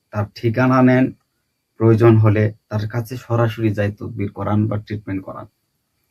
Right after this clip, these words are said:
এই অনলাইনে যারা তদবির করে বা ট্রিটমেন্ট করে বিশেষ করে, তাদের খপ্পরে পড়েন না। তো আমার কথাও বলতেছি, তার মধ্যে আমিও অপাদ না। প্রয়োজন আ-,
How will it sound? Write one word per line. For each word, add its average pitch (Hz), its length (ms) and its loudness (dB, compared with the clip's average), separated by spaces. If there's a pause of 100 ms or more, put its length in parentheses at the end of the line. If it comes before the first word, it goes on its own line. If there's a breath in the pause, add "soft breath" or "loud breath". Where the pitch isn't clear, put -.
(300)
এই - 80 -10
অনলাইনে 135 500 4
যারা 123 220 2
তদবির 113 400 0
করে 107 280 0
বা 107 140 0
ট্রিটমেন্ট 113 460 2
করে 101 200 -4
বিশেষ 104 360 -4
করে, 104 260 -14 (120)
তাদের 110 200 -4
খপ্পরে 110 400 -2
পড়েন 101 240 -4
না। - 200 -12 (960)
তো 113 60 -6
আমার 131 240 6
কথাও 127 320 2
বলতেছি, 113 460 0
তার 117 180 0
মধ্যে 113 220 2
আমিও 113 300 8
অপাদ 104 320 -2
না। 110 220 -12 (280)
প্রয়োজন 113 340 2 (580)
আ-, - 140 -10